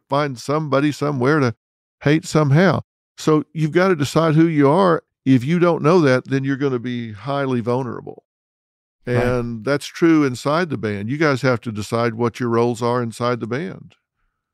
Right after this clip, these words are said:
Speaker 1: right? I mean, do you know that? Kevin, what's your take?
Speaker 2: I think we do.
Speaker 1: <laughs>
Speaker 2: I think that was part of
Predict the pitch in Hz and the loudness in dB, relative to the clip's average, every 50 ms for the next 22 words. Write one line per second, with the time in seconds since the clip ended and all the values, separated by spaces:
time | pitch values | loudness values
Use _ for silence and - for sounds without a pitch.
0 | _ _ - 101 107 123 160 190 - - 123 120 120 120 117 110 117 120 123 117 | _ _ -8 -6 -6 -4 -6 -8 -10 -10 -8 -6 -4 -4 -4 -4 -4 -4 -4 -4
1 | 107 113 117 127 131 131 143 170 214 - _ _ _ _ _ _ _ _ _ _ | -4 -4 -4 -4 -4 -4 -6 -6 -8 -12 _ _ _ _ _ _ _ _ _ _
2 | _ - - 143 139 135 151 156 143 131 131 - - 127 123 104 - 95 90 85 | _ -8 -2 0 0 0 0 -2 -2 -2 -4 -2 -2 -4 -4 -4 -6 -10 -12 -12
3 | - _ _ _ _ _ _ _ _ _ _ _ _ _ _ _ _ _ _ _ | -16 _ _ _ _ _ _ _ _ _ _ _ _ _ _ _ _ _ _ _
4 | _ _ _ _ _ _ - 123 117 139 147 139 151 143 117 117 127 131 104 139 | _ _ _ _ _ _ -8 -6 -4 -4 -4 -2 -2 -2 0 2 2 0 0 -2
5 | 113 - - - - 117 117 139 139 123 127 120 113 113 107 - - 107 104 107 | -4 -6 -8 -8 -6 -2 0 0 0 0 0 0 0 -2 -4 -4 -2 -2 0 0
6 | 107 101 | 0 -2